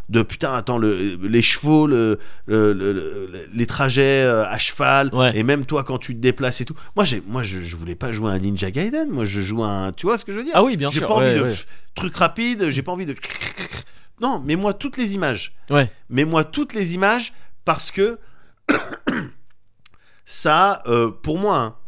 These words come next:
Speaker 1: pour, c'est tout ce que je vais te dire, c'est très personnel.
Speaker 2: Oui,
Speaker 1: puisque
Speaker 2: bien sûr, non,
Speaker 1: encore
Speaker 2: mais
Speaker 1: une fois,
Speaker 2: j'entends,
Speaker 1: j'en suis
Speaker 2: ouais.
Speaker 1: qu'à vingt-huit pour cent.
Speaker 2: Ouais, ouais.
Speaker 1: Mais pour moi, ça renforce, l'im-, c'est juste, ça renforce l'immersion.
Speaker 2: L'immersion du, ouais, ouais, bien
Speaker 1: C'est
Speaker 2: sûr.
Speaker 1: du,
Speaker 2: Ouais.
Speaker 1: c'est du réalisme qui renforce l'immersion.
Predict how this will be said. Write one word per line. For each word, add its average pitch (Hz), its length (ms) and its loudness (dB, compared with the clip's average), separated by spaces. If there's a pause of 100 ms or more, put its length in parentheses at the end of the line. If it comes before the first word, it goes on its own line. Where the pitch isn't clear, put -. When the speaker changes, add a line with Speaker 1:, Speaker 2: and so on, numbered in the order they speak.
(120)
Speaker 1:
pour, 135 200 -6
c'est - 360 -4
tout 269 140 -2
ce - 100 -4
que 202 100 0
je 160 100 0
vais 156 80 2
te 151 60 -6
dire, 170 140 0
c'est - 140 -4
très - 180 -6
personnel. 156 460 -6
Speaker 2:
Oui, - 60 -2
Speaker 1:
puisque 247 120 8
Speaker 2:
bien 208 120 6
sûr, 220 180 0
non, 165 60 6
Speaker 1:
encore 160 180 4
Speaker 2:
mais 233 80 6
Speaker 1:
une 196 40 0
fois, 247 120 6
Speaker 2:
j'entends, 175 120 6
Speaker 1:
j'en 202 60 8
suis 165 80 6
Speaker 2:
ouais. 113 40 0
Speaker 1:
qu'à 139 80 2
vingt-huit 135 200 -2
pour 135 160 -6
cent. 160 100 6
Speaker 2:
Ouais, 147 220 8
ouais. 110 60 2 (260)
Speaker 1:
Mais 135 340 2 (240)
pour 139 160 2
moi, 165 200 4
ça 113 200 2
renforce, 139 560 -2
l'im-, 120 200 0
c'est - 200 -2
juste, 156 220 -4
ça 127 60 2
renforce 131 360 -2
l'immersion. 202 260 2
Speaker 2:
L'immersion 131 320 2
du, 120 120 2
ouais, 135 80 6
ouais, 151 220 8
bien 117 100 2
Speaker 1:
C'est 143 100 6
Speaker 2:
sûr. 139 80 2
Speaker 1:
du, 170 200 2
Speaker 2:
Ouais. 135 60 -4
Speaker 1:
c'est 180 260 8
du 151 120 2
réalisme 208 560 4 (240)
qui - 120 -4
renforce 156 420 -2
l'immersion. 139 500 -4